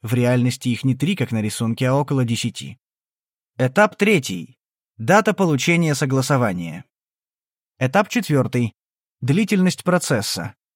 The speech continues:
Из даты получения согласования вычитается дата принятия заявления. Этап пятый. Срок, в который необходимо получить согласование. Эта таблица позволяет дизайнеру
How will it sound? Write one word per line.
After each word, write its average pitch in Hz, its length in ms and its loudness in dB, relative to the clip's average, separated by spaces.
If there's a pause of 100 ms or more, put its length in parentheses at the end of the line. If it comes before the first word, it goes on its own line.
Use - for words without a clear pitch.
(220)
Из 113 240 -4
даты 135 240 0
получения 127 500 0
согласования 131 640 0
вычитается 123 520 -2
дата 120 200 -2
принятия 113 440 -2
заявления. 95 680 -6 (640)
Этап 135 380 0
пятый. 98 480 -2 (480)
Срок, - 560 -2
в - 80 -16
который 165 280 2
необходимо 160 460 2
получить 156 380 -2
согласование. 143 800 0 (400)
Эта 180 240 0
таблица 185 420 2
позволяет 147 540 2
дизайнеру 135 680 2